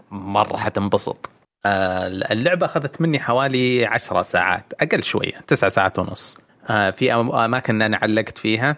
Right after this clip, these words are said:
وما أدري هذا غلطي أنا ولا عيب بسيط في اللعبة، إنه بعض الأحيان لما أنت بعض الأحيان أوصل لتشعب بعيد. يعني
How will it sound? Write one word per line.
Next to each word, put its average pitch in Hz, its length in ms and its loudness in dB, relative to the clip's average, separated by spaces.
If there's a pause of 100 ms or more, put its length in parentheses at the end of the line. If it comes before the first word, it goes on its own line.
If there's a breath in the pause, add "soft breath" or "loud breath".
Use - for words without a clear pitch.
(280)
وما 156 400 0
أدري 143 180 0
هذا 151 200 0
غلطي 151 500 0
أنا 165 240 2
ولا 143 280 2
عيب 120 280 0
بسيط 131 340 -2
في - 60 -8
اللعبة، 127 400 0
إنه 113 160 -4
بعض 113 160 2
الأحيان 123 360 0
لما 110 240 0
أنت 98 500 0 (440)
بعض 113 220 0
الأحيان 123 320 0 (160)
أوصل 101 520 0
لتشعب 107 1200 0 (220)
بعيد. 117 1040 -2 (400 loud breath)
يعني 107 220 2